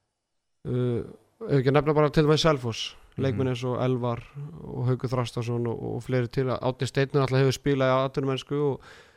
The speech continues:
Speaker 1: og við getum haldið áfram. Hva-, það náttúrulega fóru einhverjir leikmenn út í atvinnumennsku núna, aðallega frá F H, en hva-, hvað heldur það að séu margir leikmenn núna sem eru,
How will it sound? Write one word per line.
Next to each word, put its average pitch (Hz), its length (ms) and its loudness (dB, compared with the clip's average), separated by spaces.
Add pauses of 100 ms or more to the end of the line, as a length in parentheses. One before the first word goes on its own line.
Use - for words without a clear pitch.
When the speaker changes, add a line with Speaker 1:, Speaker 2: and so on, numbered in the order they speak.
(720)
Speaker 1:
og 202 80 -8
við 127 140 -2
getum 135 180 2
haldið 139 220 2
áfram. 127 240 2 (100)
Hva-, 156 300 6 (680)
það 147 120 2
náttúrulega 131 180 0
fóru 180 280 6 (180)
einhverjir 175 400 0
leikmenn 156 320 4
út 156 260 -4
í 147 80 2
atvinnumennsku 143 380 2
núna, 123 180 4
aðallega 131 320 4
frá 131 160 2
F 123 160 -4
H, 117 80 0
en 117 80 -2
hva-, - 380 -12
hvað 160 180 6
heldur 165 240 4
það 160 60 6
að 151 80 0
séu 165 100 2
margir 165 380 2
leikmenn 156 260 2
núna 151 240 2
sem 143 140 2
eru, 131 80 -4